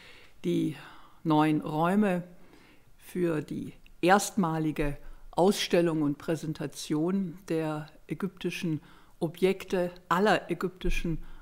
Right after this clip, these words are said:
Objekte unter einem Dach in München, äh, gehabt hatte, äh, war relativ rasch verflogen. Denn die Unzulänglichkeiten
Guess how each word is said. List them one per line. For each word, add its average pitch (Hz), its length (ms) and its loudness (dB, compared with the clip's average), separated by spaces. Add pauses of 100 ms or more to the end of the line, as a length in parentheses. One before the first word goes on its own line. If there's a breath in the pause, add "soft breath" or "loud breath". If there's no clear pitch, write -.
(160 soft breath)
Objekte 175 640 -2
unter 175 360 -6
einem 160 360 -2
Dach 175 360 -4
in 175 200 0
München, 202 520 0 (720 loud breath)
äh, 180 360 2
gehabt 180 580 -4
hatte, 196 380 -2 (480 soft breath)
äh, 190 260 2
war 226 380 4 (100)
relativ 247 680 4 (120)
rasch 185 540 0 (180)
verflogen. - 840 -4 (640 soft breath)
Denn 208 520 4 (140)
die 190 500 -2 (100)
Unzulänglichkeiten 165 1600 4